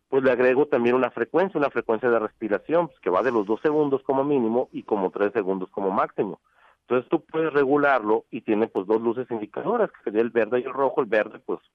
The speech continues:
pues, dije, lo más fácil, pues, inhala y el rojo, pues, exhala, ¿no? O sea,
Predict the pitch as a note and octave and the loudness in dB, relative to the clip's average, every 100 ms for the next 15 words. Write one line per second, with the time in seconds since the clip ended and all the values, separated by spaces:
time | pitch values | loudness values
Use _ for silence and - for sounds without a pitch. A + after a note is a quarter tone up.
0 | _ _ _ - G2+ G2+ F2+ F#2+ G#2+ A#2 | _ _ _ -6 -4 -2 0 0 0 -2
1 | A#2+ A2+ F#2+ A2+ B2 B2+ A#2+ B2+ G2 E2+ | -2 -6 -6 -2 0 2 0 0 0 -2
2 | F2 F#2+ D#2 - - F3+ G3+ A2+ D3 B2 | -6 -8 -10 -14 -8 -2 0 0 -2 -2
3 | G#2+ | -4